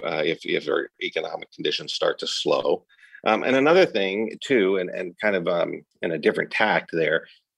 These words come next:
is I was told anecdotally that, you know, home construction has really been slow, new home construction, you know, in part because there was a lumber shortage earlier this year, right? And things, how,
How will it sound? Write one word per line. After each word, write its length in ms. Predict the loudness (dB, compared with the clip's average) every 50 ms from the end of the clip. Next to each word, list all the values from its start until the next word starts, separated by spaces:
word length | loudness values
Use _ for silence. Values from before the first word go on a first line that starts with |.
| -6
is 180 | -4 -4 -4 0 2
I 120 | 4 4 4
was 140 | 2 0
told 360 | 2 4 4 6 6 4 2 0
anecdotally 760 | -2 -2 -2 -4 -2 -2 -2 -2 0 0 -2 -2 -2 -2 2
that, 260 | 2 2 2 2 -2 -8 _ _ _ _ _ _ _ _ _ _ -12
you 100 | -10 -10
know, 100 | -10 -10 -12
home 300 | -12 -4 2 2 2 2
construction 920 | 2 -2 -2 -2 -6 0 2 2 2 2 -2 -6 -4 -4 -4 -4 -6 -8 -6 -6
has 160 | -6 -6 -4
really 580 | -4 -2 2 4 6 6 6 6 6 4 4 0
been 440 | -2 0 2 4 4 4 2 -2 -6
slow, 680 | -10 -12 -12 -12 -4 2 4 4 4 4 2 -2 -4 -4
new 160 | -2 -2 -2
home 200 | -2 -2 -6 -6
construction, 720 | -6 -10 -12 -10 -6 -6 -6 -4 -4 -4 -2 -2 -2 -4 -6 -14 -20 -20 -20 -20 _ _ 0
you 100 | 2 2
know, 60 | 4
in 160 | 2 0 -2
part 280 | 2 2 2 2 4 2
because 580 | -2 -6 0 2 4 4 4 4 2 -4 -14 _ -18 -20 -20 _ _ _ -8
there 100 | -6 -4
was 140 | -4 -2 0
a 40 | 2
lumber 260 | 2 2 2 2 -2
shortage 440 | -2 -2 -4 -4 -4 -4 -8 -8 -8
earlier 320 | -10 -10 -10 -12 -12 -12 -10
this 220 | -10 -8 -8 -8 -6
year, 220 | -6 -4 -4 -2
right? 340 | 0 2 2 2 0 0 -4 _ -20 -20 -20 _ _ -2 2
And 240 | 4 4 4 4 2
things, 300 | 2 2 2 0 -2 -6 -8 -8 -6 -6 -4
how, 320 | -2 0 0 0 0 0